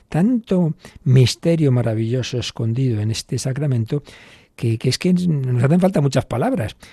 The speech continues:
Y esto tiene una implicación práctica, ¿eh? Y es que, como al ser humano le es imposible por nuestra limitación vivir siempre todo de la misma forma, pues in-, indudablemente el Señor lo que va haciendo es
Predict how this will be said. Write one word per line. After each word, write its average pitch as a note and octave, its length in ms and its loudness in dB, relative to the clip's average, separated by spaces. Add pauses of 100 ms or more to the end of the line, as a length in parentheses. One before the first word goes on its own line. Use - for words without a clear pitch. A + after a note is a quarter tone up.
(140)
Y F#3+ 80 -2
esto G3+ 180 -2
tiene A3 200 0
una D#3+ 100 4
implicación C3 540 0
práctica, A#2+ 640 -6
¿eh? D3+ 100 -2 (500)
Y D3 120 0
es D#3+ 160 0
que, D3+ 380 -4 (100)
como A#2 560 -2
al A2+ 180 -4
ser D3+ 160 0
humano D#3 320 2
le A#2+ 120 2
es A2+ 100 -2
imposible C#3+ 440 0
por A2 160 -4
nuestra A2+ 300 -2
limitación A2+ 680 -2
vivir B2+ 320 2
siempre C3+ 460 0
todo B2+ 380 0
de G#2 100 -4
la G#2 100 -4
misma A#2+ 300 -2
forma, A2+ 480 -2 (500)
pues - 220 -2
in-, B2 340 0
indudablemente D#3 680 0
el C3 80 0
Señor C#3 320 2
lo B2 100 2
que A#2+ 60 0
va B2+ 100 0
haciendo C#3+ 460 -2
es D3+ 160 -4